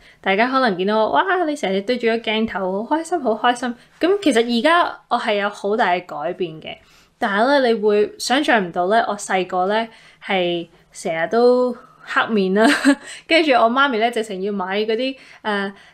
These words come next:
點樣成日笑，點解要成日笑嗰啲書俾我睇，我覺得，啊，你做乜嘢啊？我好似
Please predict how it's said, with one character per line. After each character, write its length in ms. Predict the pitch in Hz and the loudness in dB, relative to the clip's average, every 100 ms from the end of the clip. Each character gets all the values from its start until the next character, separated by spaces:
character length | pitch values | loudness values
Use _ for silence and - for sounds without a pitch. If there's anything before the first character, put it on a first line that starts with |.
| _ | _
點 120 | 277 | 0
樣 200 | 349 349 | 0 0
成 160 | 247 208 | -2 -2
日 120 | 214 | -4
笑， 280 | - 269 254 | -2 0 0
點 240 | 247 269 339 | 0 -2 -2
解 160 | 311 | -2
要 160 | 302 269 | 0 0
成 240 | 262 180 | -2 -2
日 100 | 180 | -2
笑 200 | 202 - | -4 0
嗰 240 | 233 220 214 | 0 2 0
啲 20 | |
書 340 | 254 - 254 | -2 -2 -2
俾 160 | 214 202 | 0 0
我 80 | 196 | 0
睇， 320 | - 196 208 | -2 0 0
我 80 | 196 | 0
覺 100 | 208 | 2
得， 100 | 240 | 0
啊， 300 | - 214 214 | -2 -10 -10
你 80 | 220 | -10
做 160 | 214 196 | -8 -8
乜 140 | 247 | -8
嘢 280 | 226 196 202 | -6 -4 -2
啊？ 100 | 208 | -2
我 140 | 214 214 | -2 -2
好 160 | |
似 60 | 247 | -2